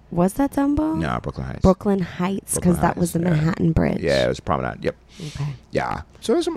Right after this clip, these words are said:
Speaker 2: there are so, there is a party scene here, but we'll go back to Vegas. So Vegas, we were, what, what we like about, well, I'll say what I like about
Speaker 1: Go
Speaker 2: Vegas.
Speaker 1: ahead.
Speaker 2: What I like about Vegas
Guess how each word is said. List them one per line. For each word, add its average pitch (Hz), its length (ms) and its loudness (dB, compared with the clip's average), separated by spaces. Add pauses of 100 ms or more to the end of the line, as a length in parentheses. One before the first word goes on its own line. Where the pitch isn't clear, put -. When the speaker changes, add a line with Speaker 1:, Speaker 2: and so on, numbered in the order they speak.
Speaker 2:
there 294 100 2
are 415 60 6
so, - 160 2
there 359 140 4
is 403 100 4
a - 60 -2
party 120 280 6
scene 71 300 -2
here, 69 320 -2
but 113 260 6 (320)
we'll 165 100 4
go 202 60 8
back 147 180 8
to 87 60 -6
Vegas. - 380 -12
So 139 160 4
Vegas, 180 540 4
we 135 240 0
were, 147 320 4
what, 117 340 2
what 104 160 2
we 104 80 4
like 117 480 2
about, 78 380 2 (160)
well, 64 400 0
I'll 76 100 0
say 71 160 -4
what 67 140 0
I 78 140 4
like 57 220 -4
about 62 280 -8
Speaker 1:
Go - 160 -2
Speaker 2:
Vegas. - 340 -2
Speaker 1:
ahead. - 140 -8
Speaker 2:
What 69 100 2
I 78 80 4
like 65 220 -2
about - 320 -10
Vegas - 400 -10